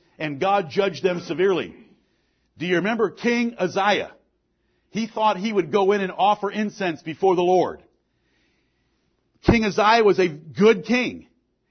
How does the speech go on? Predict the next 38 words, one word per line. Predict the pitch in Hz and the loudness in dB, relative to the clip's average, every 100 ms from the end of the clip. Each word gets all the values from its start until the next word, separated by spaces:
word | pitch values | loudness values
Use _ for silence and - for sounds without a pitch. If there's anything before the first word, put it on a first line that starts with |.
| 107 | -2
God | 170 196 175 | 2 2 2
had | 170 139 | -2 -2
blessed | 160 214 220 - _ _ _ | 2 2 2 -12 _ _ _
King | 220 214 | -4 -2
Uzziah | 196 208 214 202 | -2 0 0 0
very | 143 196 214 | 2 2 2
much. | 220 226 - - _ _ _ _ _ _ _ _ _ _ _ | 0 -2 -6 -20 _ _ _ _ _ _ _ _ _ _ _
But | 127 170 | -4 -4
he | 175 202 | -2 -8
presumed | - 190 156 208 254 254 | -6 -6 -4 -2 0 0
on | 196 | -4
an | 185 | -6
office | 170 202 226 240 | -2 -2 -2 -6
that | - 185 | -4 -2
wasn't | 202 196 208 | 0 -2 -6
his. | 233 214 80 - - _ _ _ _ _ _ _ _ _ _ _ | -4 -4 -4 -16 -20 _ _ _ _ _ _ _ _ _ _ _
He | 147 147 | -10 -6
went | 170 202 | -4 -4
into | 202 | -4
the | 170 | -6
temple. | - 208 208 208 | -6 -6 -4 -6
The | 127 | -8
priest | - 220 156 - | -8 -8 -8 -12
tried | - 175 | -6 -4
to | 160 | -4
stop | - 185 165 151 | -10 -6 -4 -4
him. | 87 78 _ _ _ _ _ - | -8 -18 _ _ _ _ _ -8
But | 143 | -4
he | 135 | -2
used | 185 185 | -4 -6
his | 160 127 | -6 -4
royal | 175 185 170 | 0 0 -2
power | 175 185 208 | -4 0 0
to | 160 | 0
go | 131 185 | 0 -2
on | 190 185 180 | 0 -2 -2
in | 170 | -4
anyway. | 175 190 165 120 95 101 | -4 -4 -4 -4 -8 -10